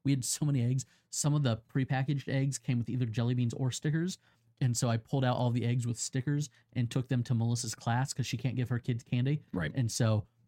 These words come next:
Speaker 1: we got to give some eggs to the elementary school, but she had called me and said, you know, "We had all these, we have all these eggs. Can you make sure that you pull out four of the, you know, special eggs with the toys to make sure your boys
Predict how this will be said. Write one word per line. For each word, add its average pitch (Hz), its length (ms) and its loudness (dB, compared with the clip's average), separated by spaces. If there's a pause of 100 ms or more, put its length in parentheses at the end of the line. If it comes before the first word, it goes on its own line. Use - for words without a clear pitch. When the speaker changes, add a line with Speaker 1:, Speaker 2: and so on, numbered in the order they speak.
(160)
Speaker 1:
we 127 120 2
got 117 220 0
to 117 120 0
give 120 360 0
some 123 160 2
eggs 117 260 0
to - 40 -10
the 117 100 2
elementary 120 360 2
school, 135 240 0
but 123 100 0
she 151 180 2
had 123 160 0
called 135 200 0
me 127 80 2
and 117 80 0
said, 117 140 0
you 123 80 2
know, 110 60 2
"We 117 120 2
had 120 120 2
all 131 140 2
these, 135 340 2 (1120)
we 135 160 4
have 123 180 4
all 123 100 2
these 123 160 2
eggs. 127 240 0 (240)
Can 131 220 0
you 139 260 2
make 147 260 2
sure 139 220 0
that 117 160 0
you 131 160 2
pull 127 480 0
out 117 260 0 (320)
four 123 360 0
of 117 280 0
the, 117 300 2 (360)
you 123 120 0
know, 101 60 0
special 127 420 -2
eggs 120 200 0
with 107 80 0
the 117 60 -2
toys 117 340 -2
to 120 80 -4
make 117 140 0
sure 127 140 -2
your 120 120 2
boys 117 340 0